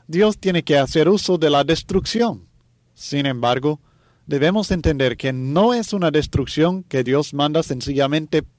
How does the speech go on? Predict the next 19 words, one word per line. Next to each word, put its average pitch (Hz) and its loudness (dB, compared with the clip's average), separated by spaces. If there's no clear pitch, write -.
para 139 2
destruir, 127 0
sino 190 0
que 139 2
es - -4
otro 165 0
llamamiento 139 0
que 131 -4
Dios 151 0
está 135 0
haciendo 160 -2
a 135 0
un 185 0
pueblo 151 0
rebelde 147 -2
y 143 -2
duro 123 -2
de 127 -2
corazón. 123 -4